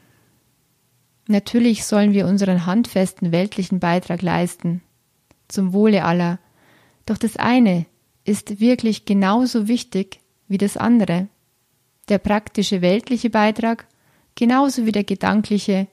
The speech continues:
gefühlte, energetische Beitrag. Wie wäre es, statt Ärger, Frust, Wut und Hilflosigkeit etwas Schönes in die Welt hinauszuschicken? Wie wäre es,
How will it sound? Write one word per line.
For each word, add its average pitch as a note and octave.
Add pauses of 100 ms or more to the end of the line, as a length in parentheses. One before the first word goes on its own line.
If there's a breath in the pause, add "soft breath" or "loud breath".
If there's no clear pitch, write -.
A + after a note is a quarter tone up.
(360)
gefühlte, G#3+ (480)
energetische G3+
Beitrag. E3+ (1300)
Wie G#3+
wäre C4
es, C4
statt -
Ärger, A3 (160)
Frust, - (140)
Wut A#3+ (140)
und G3+
Hilflosigkeit G3 (460 soft breath)
etwas C4+
Schönes D4+
in G#3
die F#3+
Welt F3
hinauszuschicken? F3 (1900)
Wie G#3
wäre A#3+
es, B3